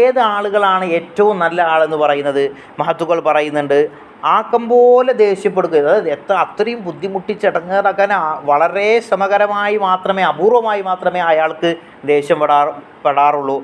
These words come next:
എന്നാൽ ദേഷ്യം വന്നാലോ അത് പെട്ടെന്ന് പോവുകയും ചെയ്യും. ഇതാണ് ഒരു മുഅ്മിനിൻ്റെ സ്വഭാവം എന്ന് പറയുന്നത്. ആക്കം പോലെ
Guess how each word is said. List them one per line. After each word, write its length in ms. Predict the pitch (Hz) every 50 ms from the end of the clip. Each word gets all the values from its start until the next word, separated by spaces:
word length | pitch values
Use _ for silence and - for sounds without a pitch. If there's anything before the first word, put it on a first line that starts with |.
| - - -
എന്നാൽ 140 | - 190 196 185 196
ദേഷ്യം 240 | 202 196 277 240 220 208
വന്നാലോ 380 | 202 208 214 208 202 202 202 196 - 170
അത് 80 | 175 175 170
പെട്ടെന്ന് 300 | 160 - - 160 160 151 147
പോവുകയും 240 | 143 131 135 139 135 120
ചെയ്യും. 220 | 123 120 113 110 104 - - - - - - - - -
ഇതാണ് 220 | 147 208 220 226 226
ഒരു 40 | 220 202 202
മുഅ്മിനിൻ്റെ 400 | - 190 202 202 202 202 202 190 202
സ്വഭാവം 340 | 180 160 165 165 165 165 160 156
എന്ന് 100 | 147 143 139
പറയുന്നത്. 360 | 135 135 127 123 123 120 110 107 - - - - - - - - - 131
ആക്കം 220 | 135 - 190 196 208 226
പോലെ 280 | 226 240 247 254 254